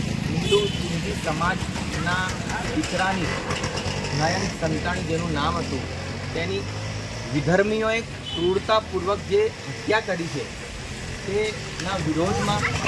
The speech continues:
બાલાસિનોર સિંધી સમાજ તેને સખત, કડક શબ્દોમાં વખોડે છે અને નયનને અને તેના પરિવારને ન્યાય મળે તે હેતુથી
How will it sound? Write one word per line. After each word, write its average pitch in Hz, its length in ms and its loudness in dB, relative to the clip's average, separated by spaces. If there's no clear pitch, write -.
બાલાસિનોર 202 640 4
સિંધી 175 400 2
સમાજ 170 320 2
તેને 180 340 2
સખત, 165 420 0
કડક 180 200 0
શબ્દોમાં 185 500 -2
વખોડે 175 420 4
છે 196 180 -4
અને 180 320 -2
નયનને 208 540 0
અને 180 160 -4
તેના 180 400 -4
પરિવારને 170 640 2
ન્યાય 175 300 2
મળે 202 280 2
તે 196 120 0
હેતુથી 185 580 0